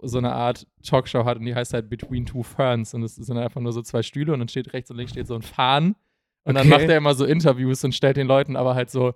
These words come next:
Speaker 1: so richtig beschissene <laughs> Fragen, finde ich einfach. So ein bi-, bisschen absurd, aber ist schon auch lustig auf jeden Fall.
Speaker 2: Der Titel ist auf jeden Fall gut.
Speaker 1: Ja, ja, und das
Speaker 2: Konzept,
Speaker 1: ist, ist,
Speaker 2: Konzept sitzt.
Speaker 1: Ja, es,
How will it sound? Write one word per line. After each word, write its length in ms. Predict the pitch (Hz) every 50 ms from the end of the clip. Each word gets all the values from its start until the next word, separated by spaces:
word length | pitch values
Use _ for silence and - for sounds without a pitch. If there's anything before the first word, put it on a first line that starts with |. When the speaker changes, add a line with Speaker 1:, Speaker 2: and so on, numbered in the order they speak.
| - _ _
Speaker 1:
so 140 | _ - 113
richtig 680 | 123 120 120 143 139 - - - 135 117 - 127 120 110
beschissene 600 | 131 123 - - 202 175 147 - 170 139 135 104
<laughs> 100 | - 180
Fragen, 520 | - - - - - 147 147 147 - 147
finde 420 | - - - 147 135 - - - 165
ich 100 | - -
einfach. 280 | - 147 147 - _ _ _ _ _ _ - - _
So 60 | 165
ein 140 | 151 185 208
bi-, 60 | 165 139
bisschen 300 | 170 180 - 214 202 196
absurd, 540 | 180 139 147 135 131 151 165 196 220 208
aber 200 | 185 156 151 151
ist 120 | 156 - -
schon 180 | - 151 143 151
auch 280 | 143 143 143 135 - _ _ _
lustig 500 | - 127 135 139 - - 127 107 - -
auf 120 | 160 160 120
jeden 200 | 113 107 104 -
Fall. 140 | - 127 113
Speaker 2:
Der 120 | 113 -
Titel 220 | - 143 139 - 135
ist 120 | 123 123
auf 120 | 127 123 123
jeden 120 | 127 120
Fall 140 | - 120 110
gut. 260 | 117 113 110 - - - _
Speaker 1:
Ja, 140 | 131 135 143
ja, 120 | 139 131
und 60 | 131 131
das 60 | 127
Speaker 2:
Konzept, 320 | 143 139 147 151 151 156
Speaker 1:
ist, 80 | 160 151
ist, 40 | -
Speaker 2:
Konzept 420 | - 147 127 127 147 143 143 139
sitzt. 360 | 135 127 127 127 - - - _ _ _
Speaker 1:
Ja, 320 | 143 147 156 151 143 139
es, 240 | 139 143 - - _